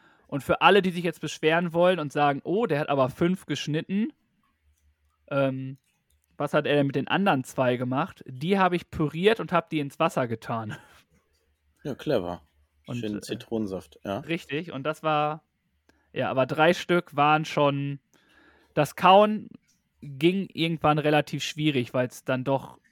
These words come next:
Speaker 1: sauer <laughs> wurde und irgendwie auch nicht mehr so lecker.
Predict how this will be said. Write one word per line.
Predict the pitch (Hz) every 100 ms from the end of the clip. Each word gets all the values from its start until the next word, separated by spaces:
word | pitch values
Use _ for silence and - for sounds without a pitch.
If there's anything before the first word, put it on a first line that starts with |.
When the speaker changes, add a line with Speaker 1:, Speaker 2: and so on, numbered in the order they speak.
| _ _ 131
Speaker 1:
sauer | 139 120 113 110
<laughs> |
wurde | - - 175 - - 311 - - - - -
und | 139
irgendwie | 156 143 143
auch | 127 135 - _ _ _ _ _ _
nicht | 135 135 151 143
mehr | 131
so | 127
lecker. | 123 117 120 104